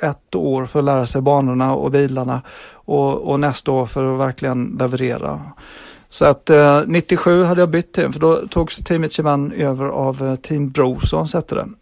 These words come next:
Och, ehm, då var jag teamkamrat med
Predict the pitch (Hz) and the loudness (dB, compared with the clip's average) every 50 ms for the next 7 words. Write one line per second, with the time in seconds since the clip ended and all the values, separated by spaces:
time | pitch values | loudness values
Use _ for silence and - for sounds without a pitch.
0 | _ _ _ _ _ _ _ _ _ - - - 147 135 131 - _ _ - 147 | _ _ _ _ _ _ _ _ _ -16 -8 -4 -2 -2 -2 -4 _ _ -4 -2
1 | 143 139 135 131 135 135 131 - - - - - - _ _ - 143 147 147 143 | 0 2 2 2 0 -2 -2 -6 -10 -20 -20 -20 -20 _ _ -2 0 2 2 2
2 | - 160 160 143 - 139 135 131 131 123 - 151 139 139 135 135 135 | 0 -2 -4 -2 -2 -2 0 0 0 0 -2 -2 -2 0 0 0 0